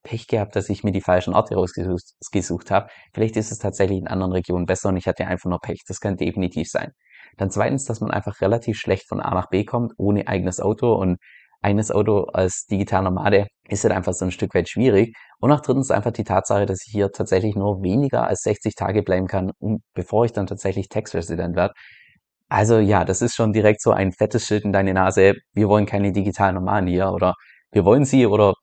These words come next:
nur damit wir sie abzocken können danach mit den Steuern oder keine Ahnung was. Aber das ist einfach sowas,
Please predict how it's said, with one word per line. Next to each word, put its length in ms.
nur 220
damit 260
wir 120
sie 120
abzocken 440
können 180
danach 260
mit 160
den 80
Steuern 340
oder 160
keine 340
Ahnung 180
was. 240
Aber 140
das 140
ist 120
einfach 220
sowas, 320